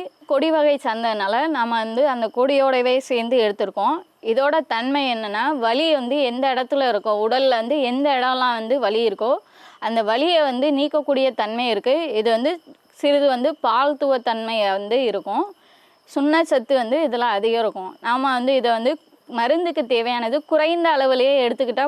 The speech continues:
போதுமானது. அதிக அளவு வந்து நாம வந்து எடுக்கக்கூடாது. அதிக அளவு எடுத்தோம்னா, அதோட செய்கை வந்து வேற மாதிரி மாற்றங்கள் இருக்கும். குறைந்த அளவுல வந்து நாம எடுத்துக்கிட்டோம்னா, நமக்கு வந்து தேவையான அளவு எடுத்தோம்னா, அந்த காயங்கள், அதோட வந்து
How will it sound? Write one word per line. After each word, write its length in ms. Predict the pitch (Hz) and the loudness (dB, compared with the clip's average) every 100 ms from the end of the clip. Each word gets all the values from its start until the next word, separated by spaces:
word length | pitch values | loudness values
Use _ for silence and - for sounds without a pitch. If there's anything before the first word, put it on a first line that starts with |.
| 277 | 0
போதுமானது. 540 | 240 233 233 214 208 | 0 0 -2 -4 -4
அதிக 340 | 202 233 302 | -2 0 0
அளவு 200 | 285 277 | 2 2
வந்து 320 | 269 254 220 247 403 _ _ _ - | 0 -2 0 0 0 _ _ _ -4
நாம 200 | 233 240 | -2 -2
வந்து 140 | 226 277 269 | 0 2 2
எடுக்கக்கூடாது. 580 | 233 262 247 220 202 202 208 - | 0 -2 -2 0 2 0 -2 -4
அதிக 200 | 226 294 302 | 0 2 4
அளவு 200 | 302 302 | 4 4
எடுத்தோம்னா, 400 | 247 240 220 220 285 381 - | 2 0 -2 -2 -2 -4 -4
அதோட 220 | 220 254 294 - | 0 2 2 2
செய்கை 340 | 269 294 311 269 | 0 2 2 2
வந்து 200 | 226 220 330 311 | 2 0 -2 -2
வேற 160 | 254 285 277 | 0 0 0
மாதிரி 200 | 262 254 262 | 0 -2 0
மாற்றங்கள் 440 | 226 220 247 240 214 | -2 -2 -4 0 0
இருக்கும். 280 | 180 185 180 _ _ _ | -2 -8 -12 _ _ _
குறைந்த 360 | 269 277 320 311 294 | -2 0 2 2 2
அளவுல 360 | 269 277 277 262 | 2 2 2 2
வந்து 160 | 240 285 269 | 0 0 0
நாம 180 | 226 214 | 0 -2
எடுத்துக்கிட்டோம்னா, 600 | 226 233 233 214 202 214 349 _ _ _ - | -2 -4 -2 -2 -2 -2 -2 _ _ _ -6
நமக்கு 240 | 247 285 277 254 | -2 0 0 2
வந்து 160 | 254 311 _ - | 2 0 _ -2
தேவையான 400 | 269 277 294 277 285 262 | 2 2 2 0 0 2
அளவு 180 | 254 262 | 2 2
எடுத்தோம்னா, 380 | 233 220 226 247 320 | 2 0 -2 0 0
அந்த 140 | 277 254 - | 0 -2 0
காயங்கள், 500 | 254 294 294 269 247 269 - | 2 2 0 0 2 0 0
அதோட 260 | 214 247 262 254 | 0 2 2 0
வந்து 240 | 226 214 | 0 2